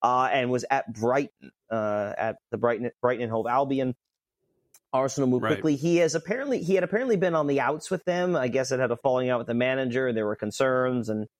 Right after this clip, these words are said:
Speaker 1: so it, it, he, in some ways, it was an easy deal to do. He was substantially cheaper in terms of a transfer fee and other add-ons,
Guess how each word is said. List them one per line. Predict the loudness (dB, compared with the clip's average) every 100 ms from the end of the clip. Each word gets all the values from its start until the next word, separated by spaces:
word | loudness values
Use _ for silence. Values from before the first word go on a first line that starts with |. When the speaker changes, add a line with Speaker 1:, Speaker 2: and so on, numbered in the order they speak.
| _ _ _
Speaker 1:
so | 0 2 4 2 0 -2
it, | -4 -4
it, | -6 _
he, | -6 0
in | 2 4
some | 2
ways, | 2 2
it |
was | 0 0
an | 0
easy | 2 2 2
deal | 2 2
to | 0
do. | 2 0
He | 2 0
was | 0 0
substantially | -4 -2 -4 -4 -4 -4
cheaper | -4 -2 0 2 2 -2 -2
in | -2 0 -2
terms | -2
of | -2
a |
transfer | -2 -2 -4 -6 -6
fee | -2 0 0
and | 0
other | 0 -2 -2
add-ons, | -2 0 -2 -2 -2 -4